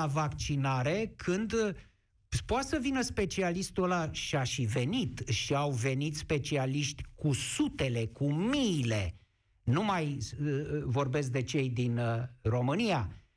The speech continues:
care au arătat cum acționează virusul, cum, uh,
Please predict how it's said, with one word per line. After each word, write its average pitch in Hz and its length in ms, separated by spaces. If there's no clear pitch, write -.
care 139 260
au 208 220
arătat 135 560
cum 233 520
acționează 135 920
virusul, 123 680
cum, 202 300
uh, 185 80